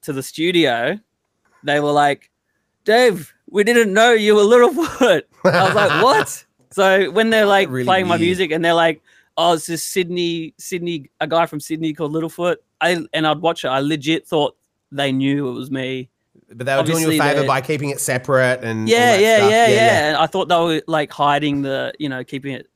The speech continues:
Speaker 2: Mm.
Speaker 1: But they had no idea. So that was really, that was really cool.
Speaker 2: Okay, cool. Oh, good one. Okay.
Speaker 1: Yeah.
Speaker 2: Littlefoot. We do love Littlefoot. Uh, the song "Find Me" with Zira, sped up version.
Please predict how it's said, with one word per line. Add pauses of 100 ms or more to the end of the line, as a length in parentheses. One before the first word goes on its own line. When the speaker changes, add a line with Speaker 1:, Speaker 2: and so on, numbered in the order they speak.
(280)
Speaker 2:
Mm. (100)
Speaker 1:
But
they
had
no
idea. (100)
So
that
was
really, (420)
that
was
really
cool. (180)
Speaker 2:
Okay,
cool.
Oh,
good
one.
Okay.
Speaker 1:
Yeah. (260)
Speaker 2:
Littlefoot.
We
do
love
Littlefoot.
Uh,
the
song (300)
"Find
Me" (320)
with
Zira,
sped
up
version.